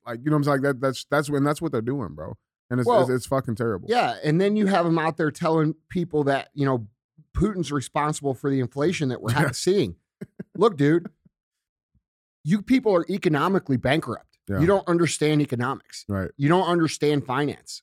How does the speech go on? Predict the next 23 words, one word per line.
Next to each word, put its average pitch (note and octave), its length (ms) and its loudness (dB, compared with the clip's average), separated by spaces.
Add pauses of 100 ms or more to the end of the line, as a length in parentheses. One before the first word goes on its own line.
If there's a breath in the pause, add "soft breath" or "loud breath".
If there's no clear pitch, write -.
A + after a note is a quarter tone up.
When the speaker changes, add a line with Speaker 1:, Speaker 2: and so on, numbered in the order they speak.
Speaker 1:
Well, E3 100 -4
they D#3+ 100 2
also D#3+ 240 0
don't C#3+ 120 0
understand C3 380 -4
epidemiology. G#2+ 760 -4
They G#2 100 0
don't, G#2 160 -4
obviously A#2+ 380 -2
don't G#2+ 120 -6
understand G#2+ 340 -4
Speaker 2:
Yeah, G2 100 -2
Speaker 1:
biology. G2+ 240 0
Speaker 2:
I D3+ 40 4
know, E3+ 260 4
Speaker 1:
They G#2+ 100 0
Speaker 2:
but, D#3 100 2
Speaker 1:
all - 40 0
Speaker 2:
like, C#3+ 220 0
dude, D#3+ 360 0
basic F#3 460 -2
economics, C#3+ 800 -6
like, A#2+ 260 -6